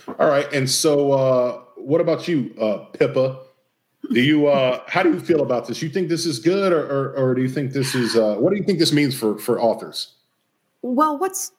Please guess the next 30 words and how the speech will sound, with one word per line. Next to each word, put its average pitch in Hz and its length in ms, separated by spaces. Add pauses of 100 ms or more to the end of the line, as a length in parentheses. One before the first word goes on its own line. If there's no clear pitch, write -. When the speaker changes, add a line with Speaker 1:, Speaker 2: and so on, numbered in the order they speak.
Speaker 2:
weird 311 440
to - 120
me 294 200
about 170 400
it 214 240
is 185 380
the 185 380
people 202 300
talking 180 380
about, 160 480 (120)
um, 156 340
they 160 120
would 160 120
finish 190 400
an 175 80
audiobook 160 560
and 156 140
before 160 240
they 170 100
even 160 300
reviewed 160 340
it. - 240
So 185 140
it, - 240
it - 20
was 185 160
clear 254 280
that 180 120
it - 80
wasn't 175 480